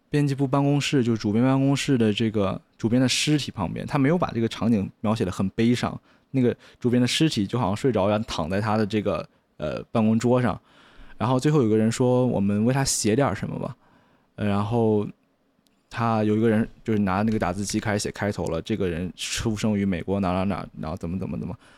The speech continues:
然后后来，后来那些记者都开始加了，就包括编辑部的这些成员们，他们都开始加说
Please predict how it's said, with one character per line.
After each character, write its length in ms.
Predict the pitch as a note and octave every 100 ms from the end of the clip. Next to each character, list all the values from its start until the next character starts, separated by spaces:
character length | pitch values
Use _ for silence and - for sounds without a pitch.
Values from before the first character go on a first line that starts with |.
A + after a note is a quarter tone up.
| - - _
然 100 | -
后 300 | A2 C#3 - _ _
后 180 | - G3+
来， 200 | E3 -
后 160 | - F#3+
来 80 | D#3+
那 100 | F3
些 100 | E3+
记 140 | -
者 80 | D3+
都 140 | C3+
开 160 | D3+ E3+
始 60 | B2+
加 280 | C3+ B2 B2+
了， 160 | A#2
就 240 | G2+ C3 A#2 - A2
包 120 | C3+
括 100 | D3
编 120 | C3+ C3+
辑 40 |
部 200 | B2 C3+
的 80 | A2+
这 160 | -
些 120 | G#2 A#2
成 280 | - G#2
员 140 | A#2 D#2+
们， 200 | G#2 G2+
他 140 | A2+
们 100 | G#2+
都 180 | G#2 G#2 - - - -
开 140 | A#2
始 60 | G#2+
加 200 | B2+ A2+
说 260 | A#2+ A#2